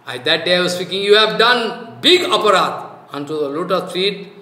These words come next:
of My mother, big aparadh you have done. You ignore, you hate, you know. This way you can lose your bhajan. So,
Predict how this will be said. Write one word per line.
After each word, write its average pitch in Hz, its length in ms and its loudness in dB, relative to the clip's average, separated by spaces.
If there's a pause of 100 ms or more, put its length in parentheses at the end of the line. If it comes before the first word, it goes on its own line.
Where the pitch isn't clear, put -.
(500)
of 175 500 0 (540)
My 151 320 -6
mother, 143 480 -4 (920)
big 311 220 2
aparadh 226 420 2
you 202 80 4
have 190 220 2
done. 139 480 -4 (800)
You 147 160 -6
ignore, 170 840 -4
you 147 140 -4
hate, - 420 0 (800)
you 165 80 -2
know. - 320 -4 (880)
This 175 320 -4
way 330 460 2
you 156 140 -6
can 165 140 -6
lose 190 280 -6
your 214 160 2
bhajan. 156 460 -4 (560)
So, - 720 0